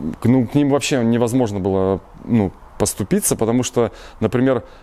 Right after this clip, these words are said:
Максим Балаховский в девяносто, не буду вас как бы обманывать, не помню в каком, в девяносто восьмом, скорее всего,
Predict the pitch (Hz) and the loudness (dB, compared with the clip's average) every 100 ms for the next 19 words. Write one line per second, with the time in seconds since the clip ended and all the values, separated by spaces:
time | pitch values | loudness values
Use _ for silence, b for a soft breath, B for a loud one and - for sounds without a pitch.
0 | - 113 - 127 131 120 165 - 131 120 | -6 -4 0 0 0 0 -2 -2 0 0
1 | 98 92 113 120 135 127 - 117 113 110 | 0 -2 -2 0 0 -2 -2 0 2 0
2 | 101 B B B - 110 120 110 107 - | -2 B B B -4 0 2 2 0 -4
3 | - 98 98 107 110 170 151 104 95 104 | -6 -4 0 0 0 0 0 0 -2 -2
4 | 101 120 101 - 101 180 196 175 - 101 | -2 0 -2 -4 0 0 0 -4 -6 -2
5 | 117 - 120 - 170 - 110 107 - 104 | -2 0 -2 0 -2 -2 0 0 0 0
6 | 101 | 0